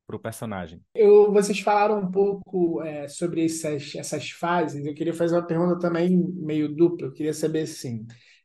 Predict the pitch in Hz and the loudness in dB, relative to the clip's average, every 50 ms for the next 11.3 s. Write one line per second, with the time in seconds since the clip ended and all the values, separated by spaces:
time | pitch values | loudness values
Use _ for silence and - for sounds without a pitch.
0 | _ _ 139 143 143 147 147 143 143 143 139 - - - - 175 196 214 226 247 | _ _ -8 -6 -4 -4 -2 -2 -2 -2 -4 -4 -6 -4 0 2 4 4 4 2
1 | 247 240 - - - 226 214 214 214 208 214 202 190 214 190 185 - 202 214 196 | 0 -2 -6 -8 -4 0 0 2 4 4 2 2 2 0 -2 -4 -2 2 4 6
2 | 190 202 202 220 208 - - 202 202 208 208 180 - - - - 165 160 160 156 | 6 6 4 4 2 2 0 0 0 0 -2 -4 -6 -8 -10 -8 -6 -6 -4 -4
3 | 160 - 175 - - 165 170 180 180 180 185 185 190 196 202 226 220 220 220 214 | -4 -4 -4 -2 0 2 2 2 2 2 2 2 2 2 2 0 0 0 0 -2
4 | 208 190 180 185 208 208 202 196 180 185 - - 214 202 214 226 214 226 247 233 | -2 -4 -6 -6 -6 -4 -2 -2 -2 -2 0 2 4 4 6 4 4 2 0 0
5 | 214 202 196 196 185 180 208 233 226 208 185 165 151 151 - - - - - 147 | -2 -2 -4 -4 -2 2 4 4 4 4 2 0 -2 -6 -10 -12 -14 -12 -10 -8
6 | 143 143 143 143 - _ _ _ _ _ _ - 156 151 160 160 170 160 160 160 | -8 -8 -8 -10 -16 _ _ _ _ _ _ -2 -2 0 0 0 0 0 0 0
7 | 165 - - 165 160 160 160 151 135 139 143 139 147 151 151 170 180 180 170 165 | -2 -4 -2 -2 -2 0 0 -2 -2 -2 -2 -4 -4 0 2 4 6 6 6 6
8 | 156 156 143 - - 156 147 - 151 147 151 147 147 - - 165 147 - 165 156 | 4 2 0 -4 -8 -10 -8 -8 -6 -6 -6 -6 -6 -6 -8 -8 -6 -6 -6 -8
9 | - - 165 156 151 160 - - 165 156 160 156 156 156 165 180 185 180 180 175 | -4 -4 -4 -4 -4 -6 -6 -4 -4 -2 0 0 2 2 4 6 6 6 6 4
10 | 165 156 175 - 170 165 165 165 160 151 160 - - 165 165 160 170 175 175 175 | 2 0 -2 -2 -2 -2 -2 -4 -4 -6 -8 -10 -6 -6 -4 -2 0 2 2 4
11 | 170 170 175 175 - | 4 4 2 0 -2